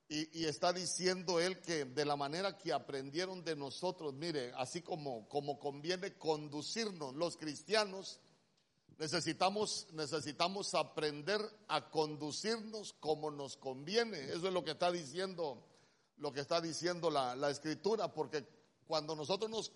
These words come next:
conducimos cua-, como nos conviene, es la única manera de la cual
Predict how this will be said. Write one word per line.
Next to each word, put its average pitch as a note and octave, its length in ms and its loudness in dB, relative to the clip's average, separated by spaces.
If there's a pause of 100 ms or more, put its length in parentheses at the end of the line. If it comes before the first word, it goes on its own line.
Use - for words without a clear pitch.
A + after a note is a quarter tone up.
(360)
conducimos E3+ 840 0
cua-, D#3 300 2
como E3 240 4
nos D3 180 -2
conviene, F3 680 -2 (680)
es G3+ 220 2
la G3 140 6
única F#3+ 420 0
manera F#3 580 -2 (1120)
de D#3+ 180 -2
la C#3 180 2
cual G#3 480 4